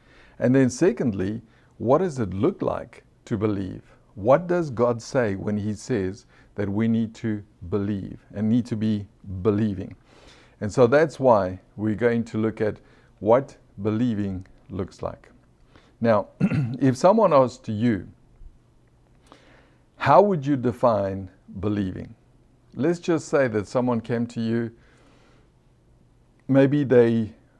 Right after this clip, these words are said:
want to receive salvation in Jesus, maybe they're considering, you know, stepping into Christendom,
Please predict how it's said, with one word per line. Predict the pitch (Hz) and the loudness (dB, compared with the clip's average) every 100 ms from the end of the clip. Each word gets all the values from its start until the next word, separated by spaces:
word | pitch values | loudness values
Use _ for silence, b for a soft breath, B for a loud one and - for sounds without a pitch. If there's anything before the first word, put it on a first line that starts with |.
| - | -2
want | 113 135 | 2 2
to | 131 | 2
receive | 127 123 - 127 123 | 0 0 -2 -4 0
salvation | 131 117 120 120 135 | -2 0 -2 -2 0
in | 120 | 0
Jesus, | 110 120 107 110 107 110 | 0 -2 -4 -4 -6 -2
maybe | 117 123 | -2 0
they're | 123 117 | 0 -2
considering, | - 117 107 135 123 120 117 113 113 _ _ _ _ _ _ _ _ _ _ | -2 -8 -4 -4 -2 0 0 0 -6 _ _ _ _ _ _ _ _ _ _
you | 127 | -2
know, | 117 123 113 101 - _ _ b b b | 2 4 2 -2 -12 _ _ b b b
stepping | - - 139 139 120 113 - | -16 0 0 2 0 0 -2
into | 143 139 139 | -4 -4 -6
Christendom, | 113 - 135 131 104 95 101 113 | -8 -4 -4 -4 -6 -2 -2 -4